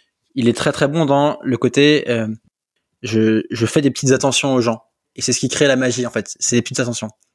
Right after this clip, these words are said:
C'est, euh, est-ce que, bah, en fait, euh,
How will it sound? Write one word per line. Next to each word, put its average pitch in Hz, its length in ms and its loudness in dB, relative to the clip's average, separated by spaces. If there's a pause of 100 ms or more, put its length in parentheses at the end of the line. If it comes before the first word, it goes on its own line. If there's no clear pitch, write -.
C'est, 131 380 4
euh, 110 160 0 (600)
est-ce 110 180 0
que, 135 220 4
bah, 117 160 2
en 113 60 -4
fait, 127 240 0
euh, 107 220 -2